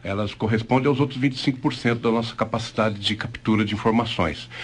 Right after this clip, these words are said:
Então, a imagem é tremendamente importante para os seres humanos. Pra você ter uma ideia, quarenta, trinta mil anos atrás já tinham imagens desenhadas nas cavernas, certo? Enquanto que a escrita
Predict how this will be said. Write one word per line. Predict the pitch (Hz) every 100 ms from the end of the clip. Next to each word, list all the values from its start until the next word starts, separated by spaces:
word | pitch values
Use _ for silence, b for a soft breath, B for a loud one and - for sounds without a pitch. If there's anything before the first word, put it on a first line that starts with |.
| B 113
Então, | 113 151 170
a | 143
imagem | 135 123 156 143
é |
tremendamente | 143 127 143 160 113 107 101
importante | 101 95 - 98 92
para | -
os | 92
seres | 98 92 85
humanos. | 87 82 76 76 - B B B -
Pra | 95
você | - 113
ter | 113
uma | 107 95
ideia, | 90 127 135 110 B B B -
quarenta, | 110 110 127 117
trinta | 120 147 147
mil | 131 120
anos | 123 98
atrás | 95 - 104 127
já | 123 117
tinham | - 123
imagens | 131 113 120 110 101
desenhadas | 90 101 104 98 104 98
nas | 110 -
cavernas, | 127 98 113 117 95 78 - - B -
certo? | 98 104 123 120
Enquanto | 117 107 120 120
que | 123
a |
escrita | 113 - - 123 160 - 85